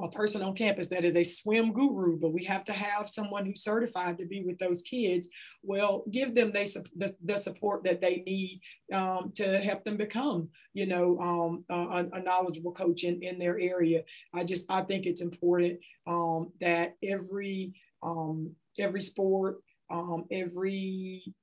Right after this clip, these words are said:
activity, all that they all feel valued, that they feel like they are just as important as, as any other,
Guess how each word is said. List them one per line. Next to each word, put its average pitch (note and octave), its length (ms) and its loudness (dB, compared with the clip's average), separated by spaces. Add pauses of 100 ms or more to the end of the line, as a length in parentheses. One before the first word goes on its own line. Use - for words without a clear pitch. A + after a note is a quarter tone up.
(600)
activity, G3+ 720 2
all F3+ 400 0
that F3 120 -2
they F#3 200 0
all F#3 240 0
feel F3+ 240 -2
valued, F#3 540 0
that E3 140 -2
they F3 200 4
feel F#3 320 -2
like F3 200 -2
they F3+ 140 -2
are F3+ 160 2
just F3+ 460 -2
as F3+ 160 -4
important F#3 520 -4
as, F3 300 -2
as F3+ 220 0
any F3+ 240 -2
other, F#3 340 -2